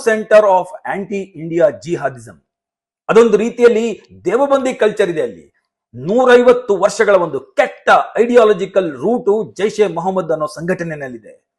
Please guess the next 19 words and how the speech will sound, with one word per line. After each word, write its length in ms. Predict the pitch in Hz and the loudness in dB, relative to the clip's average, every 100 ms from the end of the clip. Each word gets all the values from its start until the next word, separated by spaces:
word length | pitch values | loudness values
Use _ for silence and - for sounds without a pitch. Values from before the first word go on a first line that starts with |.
| _ _ _ | _ _ _
ಅದಕ್ಕೊಂದು 640 | 190 226 233 208 185 - - | 2 2 2 0 0 0 -6
most 760 | 104 170 311 - - - - 190 | -4 6 6 6 0 -2 -2 -2
dangerous 800 | 240 285 269 247 247 - 185 135 | -2 0 4 6 4 2 -6 -4
religious 500 | 170 269 277 277 269 | -2 -2 0 -2 -2
network 420 | 190 160 156 - | -8 -6 -8 -12
ಇದೆ. 400 | 107 _ _ _ 190 | -20 _ _ _ -4
ಇಲ್ಲಿಂದ 320 | 254 262 220 | -2 2 4
ಹಮಾಸ್ಗೆ 800 | 220 - - 240 285 - - 226 | 4 0 -6 0 0 0 0 0
ಕೂಡ 220 | 208 208 | 2 2
ಪತ್ವಾ 460 | 185 160 156 175 | 2 0 -2 0
ಹೊರಡುತ್ತೆ 480 | 151 139 120 - 90 160 | 0 -4 -8 -12 -10 -6
ಮತ್ತು 160 | 240 | -4
ಹಮಾಸ್ನಿಂದ 680 | 202 127 160 277 240 247 240 | -4 -4 2 4 4 -2 0
ಬರುವಂತಹ 500 | 233 208 208 196 190 | 2 2 2 0 -2
ಪತ್ವಾವನ್ನ 600 | - 156 - 180 165 156 175 - - _ | -2 -4 -2 -2 -2 -2 -4 -4 -10 _
ಇಲ್ಲಿ 240 | 277 302 240 | -4 -2 -2
ಇಂಪ್ಲಿಮೆಂಟ್ 580 | 190 180 185 170 147 | -4 -6 -6 -6 -8
ಮಾಡಲಾಗುತ್ತೆ. 720 | 131 117 107 98 _ _ _ _ _ _ - | -14 -14 -14 -18 _ _ _ _ _ _ -6
ಇಲ್ಲಿನ 240 | 226 226 | -4 -2